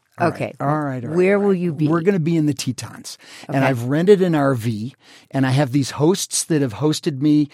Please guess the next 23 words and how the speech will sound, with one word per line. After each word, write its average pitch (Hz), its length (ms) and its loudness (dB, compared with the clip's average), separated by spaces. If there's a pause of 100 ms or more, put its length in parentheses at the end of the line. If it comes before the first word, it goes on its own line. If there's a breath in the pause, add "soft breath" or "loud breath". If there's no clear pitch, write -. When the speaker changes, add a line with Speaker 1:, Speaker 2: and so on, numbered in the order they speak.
(260 loud breath)
Speaker 1:
all 135 200 2
across 139 400 -4
the 139 120 -4
world 123 400 -4
when 123 140 -2
I've 117 180 -6
done 127 200 0
these 127 180 0
travels, 123 640 -6 (420 loud breath)
uh, 117 80 -6
from 123 260 -4
Thailand 131 600 -2
and 123 100 -2
Hungary 131 460 -2
and 127 140 0
Zimbabwe, 123 800 -2
and 123 200 -2
I've 117 160 -6
had 117 220 -4
these 127 200 0
couch - 280 -8
surfing 127 480 -4
hosts. - 680 -12